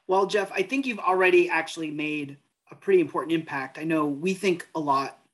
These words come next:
about sort of the role of public-private partnerships, and we've incorporated in our briefings just this year, um, speakers who talk about how, um,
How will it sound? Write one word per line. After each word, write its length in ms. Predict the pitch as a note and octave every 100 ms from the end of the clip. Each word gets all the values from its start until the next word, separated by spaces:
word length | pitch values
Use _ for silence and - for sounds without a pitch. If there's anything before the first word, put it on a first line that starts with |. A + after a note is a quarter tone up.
| _
about 480 | C#3+ D3+ C#3 C3+ - _ _ _ _ _
sort 160 | - E3
of 80 | D3+
the 80 |
role 220 | D#3 E3+ D#3+
of 100 | -
public-private 640 | F3 D#3 - D#3+ C#3+ C3
partnerships, 640 | F3 E3+ D#3 - B2+ -
and 120 | D#3
we've 140 | E3+ F3
incorporated 640 | E3 A3+ A3 F#3+ E3 D#3+
in 100 | D#3
our 120 | D3
briefings 720 | C#3+ G3 C4+ F#3+ D3+ C#3 - - _ _ -
just 240 | G3 G#3+
this 180 | G#3+ G3+
year, 340 | B3 A#3+ - - _
um, 420 | D#3+ D#3 C#3+ C#3 C#3
speakers 520 | - - D#3+ D3+ C3+
who 180 | - D3+
talk 380 | C#3+ D3 C#3+ - _ _ _ _
about 380 | D#3 D3 C#3+ -
how, 460 | - D#3 D3+ C#3 C3 - _ _
um, 360 | E3 C#3+ C3